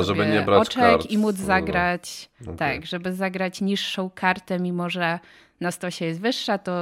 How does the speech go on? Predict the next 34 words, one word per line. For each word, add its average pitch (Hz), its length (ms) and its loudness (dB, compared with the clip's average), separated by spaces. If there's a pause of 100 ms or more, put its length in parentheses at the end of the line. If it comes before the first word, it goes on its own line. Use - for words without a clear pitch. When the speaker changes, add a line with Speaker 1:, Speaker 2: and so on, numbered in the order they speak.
(180)
Speaker 1:
możesz 175 280 -6
wziąć 170 240 -6
kartę, 170 300 -6
która 165 180 -4
jest 160 120 -6
przed - 220 -8
tobą 180 320 -4
i 165 80 -6
ją 165 160 -2
dograć 170 540 -4 (440)
jako 170 200 -2
Speaker 2:
Okej. 175 140 -2
Speaker 1:
takiego 165 200 0
pomocnika. 170 800 -4
Speaker 2:
Mhm. 90 220 -10 (440)
Speaker 1:
Gramy 262 300 4
tyle 269 320 4
rund, 240 300 0
ile 220 220 2
jest 190 140 0
graczy, 233 360 0
żeby 190 200 -4
każdy 180 520 -4
raz 160 200 -2
zaczął. 165 640 -4 (580)
Speaker 2:
Mhm. 104 200 -10 (760)
Speaker 1:
No 254 100 0
i 415 100 -2
co? 233 180 -2
No, 226 200 0
ś-, 247 200 -4 (180)
śmieszne, 294 480 6
dziwne 254 320 2
sytuacje. 240 1000 0